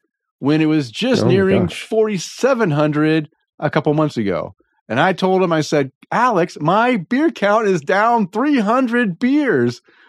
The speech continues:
Speaker 1: What the heck is going on?" And I'm like, "Something, you know, Untappd is broken. It must be broken. It's losing my check-ins." So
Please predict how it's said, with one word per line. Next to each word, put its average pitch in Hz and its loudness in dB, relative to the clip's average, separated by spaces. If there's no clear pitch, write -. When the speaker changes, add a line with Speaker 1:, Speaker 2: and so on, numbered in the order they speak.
Speaker 1:
What 220 0
the 277 0
heck 233 2
is 226 -2
going 240 0
on?" 240 -2
And 180 2
I'm 190 0
like, 190 0
"Something, 240 -2
you 208 0
know, 190 2
Untappd 240 0
is 202 0
broken. 175 0
It 117 0
must 190 0
be 226 -2
broken. 165 0
It's 107 -6
losing 175 0
my 160 2
check-ins." 107 -4
So 160 0